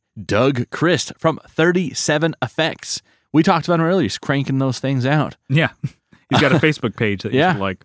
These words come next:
Speaker 1: Yeah, definitely. Uh, Abe Newman, Michael Newman, Aaron Taylor, Nicholas Ogburn, Nicholas Payson, Colin Smith,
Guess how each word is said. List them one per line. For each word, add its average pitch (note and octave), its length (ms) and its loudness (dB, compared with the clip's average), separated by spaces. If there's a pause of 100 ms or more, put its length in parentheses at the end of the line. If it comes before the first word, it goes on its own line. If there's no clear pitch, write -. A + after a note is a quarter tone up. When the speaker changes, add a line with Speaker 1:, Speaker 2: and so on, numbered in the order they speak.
Speaker 1:
Yeah, F#3 340 0 (120)
definitely. F#2+ 500 0 (300)
Uh, G#2+ 240 0
Abe E3+ 280 4
Newman, E3+ 500 0 (120)
Michael E3 440 2
Newman, G#2 380 -2 (280)
Aaron G#3 380 6
Taylor, F#3+ 540 2 (260)
Nicholas F3 640 2
Ogburn, E3 560 2 (240)
Nicholas E3+ 540 4
Payson, A#2+ 640 -2 (220)
Colin D3+ 540 2
Smith, C3 540 -2